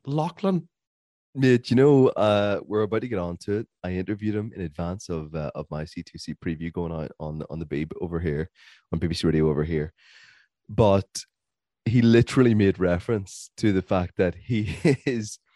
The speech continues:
Speaker 2: he's chasing down Thomas Rhett on Four Kids and Walker Hayes <laughs> with, I think he's got
Speaker 1: <laughs>
Speaker 2: six plus maybe. You know, he, he, so he actually made reference to it. The family's expanding. I passed on my congratulations, but yeah,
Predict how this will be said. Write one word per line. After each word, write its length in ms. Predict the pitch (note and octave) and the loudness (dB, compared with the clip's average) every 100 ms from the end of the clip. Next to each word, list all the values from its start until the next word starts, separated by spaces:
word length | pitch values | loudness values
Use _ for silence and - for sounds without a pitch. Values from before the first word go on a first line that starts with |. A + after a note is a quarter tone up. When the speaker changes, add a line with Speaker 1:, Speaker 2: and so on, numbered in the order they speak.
| _ _ | _ _
Speaker 2:
he's 220 | A#2 A2+ | -4 -4
chasing 600 | - - B2+ B2+ C#3 B2+ | -2 2 4 4 2 0
down 520 | A2+ F#2 F#2 A2+ A2 - | 2 2 0 -2 -6 -6
Thomas 420 | G#2 G#2 G#2+ - | -2 0 -2 -2
Rhett 220 | F#2 A#2 - G2 | -2 -2 -6 -8
on 180 | F#2+ | -6
Four 300 | F2+ - G#2 G2+ | -6 0 0 2
Kids 360 | C3 B2 A2+ _ _ _ - | 2 0 -2 _ _ _ -6
and 180 | G2 G2+ | -2 2
Walker 340 | G2+ G2+ G#2 | 2 4 2
Hayes 440 | G#2+ F#2+ G#2+ G#2+ - - | 2 2 0 -4 -10 -8
<laughs> 120 | - | 0
with, 180 | F#3 - | 2 2
I 100 | B2+ | 4
think 260 | C3+ - | 4 2
he's 80 | B2+ | 0
got 200 | B2+ A2+ | 0 -2
Speaker 1:
<laughs> 0 | |
Speaker 2:
six 360 | - C3 A2+ - | -2 0 0 -2
plus 380 | - A#2 A2 - | -2 2 2 0
maybe. 320 | B2+ A#2+ A#2 - _ - - B2 | -2 0 -4 -8 _ -10 -8 -4
You 100 | C3 | -2
know, 240 | A#2+ A#2+ A#2+ | 2 2 2
he, 200 | C3+ D3+ | 0 0
he, 180 | D#3 D3+ | 0 -4
so 140 | D#3 | -2
he 140 | D3+ E3+ | 0 0
actually 260 | E3+ F3+ | -2 -6
made 180 | D#3+ D3 | -8 -4
reference 380 | C3 B2 C#3+ C#3 | -4 -6 -8 -12
to 220 | - C#3 | -6 -2
it. 80 | C#3 - | -2 -6
The 60 | |
family's 400 | - A#2+ B2+ A#2+ | -6 -4 -4 -6
expanding. 600 | A#2+ - A2 A2+ A2+ A2+ | -8 -8 -4 -4 -4 -4
I 80 | G2+ | -4
passed 300 | - G#2+ G#2+ | -2 -2 -2
on 60 | G#2+ | -4
my 80 | G2+ | -6
congratulations, 760 | G#2 G2+ F#2+ F#2+ F#2 - G2+ - | -4 -2 -2 -2 -2 -6 -12 -8
but 220 | F#2+ F2+ E2 _ _ _ _ _ _ _ F2+ | -4 -4 -6 _ _ _ _ _ _ _ -12
yeah, 220 | E2 | -10